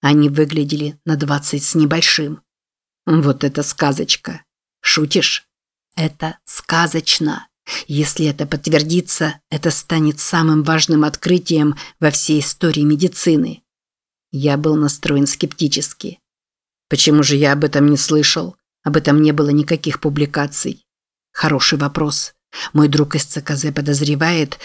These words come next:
что тут замешаны военные, что вся информация пошла прямиком в мнии инфекционных заболеваний армии С Ш А.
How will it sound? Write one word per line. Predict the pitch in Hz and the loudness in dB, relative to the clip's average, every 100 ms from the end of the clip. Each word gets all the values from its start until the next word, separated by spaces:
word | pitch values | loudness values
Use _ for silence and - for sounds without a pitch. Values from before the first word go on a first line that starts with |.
| - | -14
что | - - | -6 -2
тут | 147 160 | 0 0
замешаны | 139 160 147 147 - 156 | 2 2 4 2 2 2
военные, | 147 165 165 151 156 - - _ _ | 2 2 2 2 0 -6 -14 _ _
что | - - 147 | -8 -4 0
вся | - 156 | 2 4
информация | 147 143 156 156 160 - 147 | 2 2 2 2 0 -2 -2
пошла | 147 - 160 | 0 0 -2
прямиком | 147 156 151 147 165 160 | -2 2 2 0 0 0
в | 139 | 2
мнии | 156 151 151 147 151 185 - | 2 4 4 2 0 -2 -2
инфекционных | 156 - - - 156 156 151 | 0 0 -2 0 2 2 2
заболеваний | 139 147 147 147 147 160 160 156 | 0 0 2 0 0 2 0 0
армии | 156 151 143 | -2 2 2
С | 143 - | 2 0
Ш | - 175 | 0 2
А. | 151 135 | 0 -2